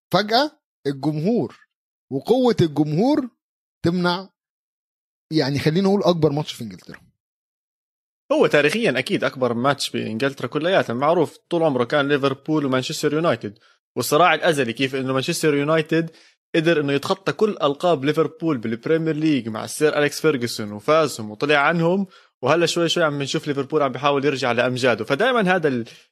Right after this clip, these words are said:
Speaker 2: الكلاش التاريخي موجود ب-، بيناتهم، والكل كان متحمس إنه يحضر المباراة، وزي ما أنت حكيت اللعيبة كانوا متحمسين، خصوصًا إنه مباراة جدًا مهمة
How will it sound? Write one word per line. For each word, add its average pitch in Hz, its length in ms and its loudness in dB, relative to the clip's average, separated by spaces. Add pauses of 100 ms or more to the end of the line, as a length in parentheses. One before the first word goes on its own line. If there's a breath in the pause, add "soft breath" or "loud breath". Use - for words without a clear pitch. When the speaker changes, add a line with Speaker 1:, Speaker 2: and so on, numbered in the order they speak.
Speaker 2:
الكلاش 175 340 0
التاريخي 156 440 0
موجود 127 480 0
ب-، 110 380 -2
بيناتهم، 120 380 0
والكل 151 300 -2
كان 180 220 0
متحمس 156 460 -2
إنه 127 120 -2
يحضر 131 240 0
المباراة، 127 480 2 (560 loud breath)
وزي 135 720 2
ما 254 100 0
أنت 247 140 -4
حكيت 196 300 0
اللعيبة 147 360 2
كانوا 143 200 -2
متحمسين، 139 440 -4
خصوصًا 240 340 -2
إنه 208 500 -2
مباراة 220 340 2
جدًا 240 240 0
مهمة 220 440 2